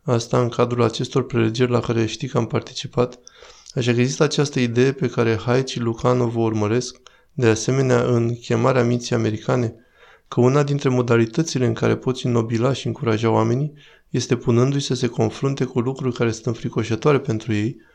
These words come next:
care sunt dincolo de ei, așa că ceea ce vrei să faci cu adevărat e să provoci în mod optim oamenii și asta îi face mai curajoși și mai puternici, nu mai puțin înfricoșați. Mai curajoși și mai competenți și aș spune că dovezile clinice pentru asta sunt copleșitoare.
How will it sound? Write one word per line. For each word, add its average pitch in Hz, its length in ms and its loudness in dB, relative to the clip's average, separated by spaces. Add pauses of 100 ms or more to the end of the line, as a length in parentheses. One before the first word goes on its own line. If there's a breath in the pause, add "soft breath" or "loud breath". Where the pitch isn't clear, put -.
(260 soft breath)
care - 200 0
sunt 113 240 0
dincolo 131 360 0
de 101 140 -2
ei, 110 220 -2 (480 loud breath)
așa 113 260 0
că 117 80 2
ceea 123 220 2
ce 123 120 0
vrei 120 200 2
să 135 160 -4
faci 127 260 -2
cu 120 100 -2
adevărat 117 480 -2
e 160 40 -12
să - 140 -4
provoci 123 480 -2
în 127 60 -2
mod 117 220 0
optim 127 360 0
oamenii 113 460 0 (300 loud breath)
și - 160 -4
asta 127 260 2
îi 123 60 2
face 123 300 -2
mai 117 180 0
curajoși 117 540 -2
și - 100 -6
mai 117 160 0
puternici, - 680 -4 (340 soft breath)
nu 156 140 2
mai 135 180 6
puțin - 300 -6
înfricoșați. 107 800 -4 (680 loud breath)
Mai 127 180 4
curajoși 120 460 2
și - 80 -4
mai 123 140 2
competenți 135 600 0
și - 80 0
aș 117 100 2
spune 135 340 -2
că 135 120 -2
dovezile 120 500 0
clinice 127 480 -2
pentru 117 280 -2
asta 120 220 -2
sunt 117 180 -4
copleșitoare. 120 760 0